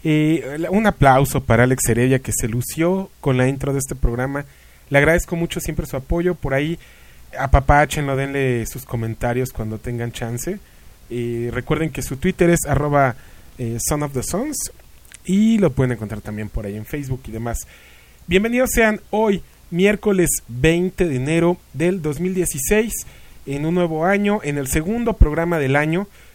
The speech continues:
Ya para los que apenas van llegando, ya está por ahí el programa del, de la semana pasada para que lo descarguen en compuerta doce punto com, porque Miskatonic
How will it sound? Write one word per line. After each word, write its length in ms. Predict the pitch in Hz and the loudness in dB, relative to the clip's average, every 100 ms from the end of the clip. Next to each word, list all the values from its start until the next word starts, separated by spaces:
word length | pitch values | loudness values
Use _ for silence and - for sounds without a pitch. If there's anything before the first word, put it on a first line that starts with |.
| - | -6
Ya 400 | 135 156 160 165 - | 4 6 6 4 4
para 160 | 151 | 4
los 120 | 151 | 6
que 100 | - | 2
apenas 300 | 156 208 214 | 4 4 4
van 160 | 175 180 | 2 2
llegando, 540 | 151 135 147 156 165 | 2 2 0 0 -2
ya 360 | 156 131 135 135 | -2 2 2 2
está 220 | 135 135 | 0 -4
por 200 | 131 131 | -4 -2
ahí 120 | 127 | 0
el 80 | 131 | 0
programa 340 | 131 131 131 127 | -2 -4 -4 -4
del, 300 | 113 110 - - - - - - | -4 -8 -10 -20 -20 -20 -20 -20
de 400 | 120 117 120 120 120 | -8 -4 0 0 0
la 100 | 127 | -2
semana 280 | 143 156 | -4 -4
pasada 440 | 135 - - 156 156 | -2 -2 -2 -2 -2
para 240 | 156 147 | -2 -4
que 120 | 135 | -4
lo 80 | 147 | -4
descarguen 500 | 143 139 151 147 147 | -4 0 -2 0 -4
en 120 | 151 | -6
compuerta 420 | 156 160 196 196 196 | -6 -4 -2 -2 -4
doce 220 | 190 190 | -6 -6
punto 260 | 208 196 | -4 -6
com, 220 | 190 247 - - - - | 0 0 0 -14 -20 2
porque 340 | 226 240 233 | 2 4 4
Miskatonic 840 | 220 185 - 156 - 202 190 190 | 4 2 0 -4 -2 -2 -2 -4